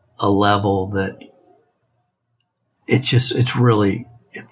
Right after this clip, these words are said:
it, it's beyond fascinating. Um, and, and again, I think it's an indication of the world in which we live. And, you know, you really see it in politics as well,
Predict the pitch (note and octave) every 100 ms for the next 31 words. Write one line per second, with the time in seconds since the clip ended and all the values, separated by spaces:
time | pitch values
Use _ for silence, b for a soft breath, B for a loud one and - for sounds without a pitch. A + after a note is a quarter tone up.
0 | - F#4+ A#2+ G#2+ - A2 - - A#2 A2+
1 | G#2 A2 G2+ F#2 G2 F#2 - D#2+ D#2 -
2 | A#2 - - - - _ _ _ _ _
3 | _ _ - G2+ G2 G2 F2 - _ _
4 | _ _ - - _ _ _ _ - B2
5 | B2 - A#2 A2+ B2+ B2+ G2 - G#2+ A#2
6 | A2 G#2+ G#2 G#2 G#2 G2 - G#2 A2+ G#2+
7 | - G2 G2 F#2+ - - - G#2+ G2+ G#2
8 | G#2+ G2+ G2 F#2 G2+ G2 - G2 G#2+ A2
9 | G2+ A#2+ - _ _ _ _ _ _ _
10 | _ _ _ _ _ - G#2+ G#2 G#2 G2+
11 | F#2+ - - B B B _ - G#2+ G#2+
12 | B2 A#2+ G#2+ F#2+ A#2 A#2 A2+ - G2+ G#2
13 | - - - - - - - - - G#2
14 | G#2 - - - -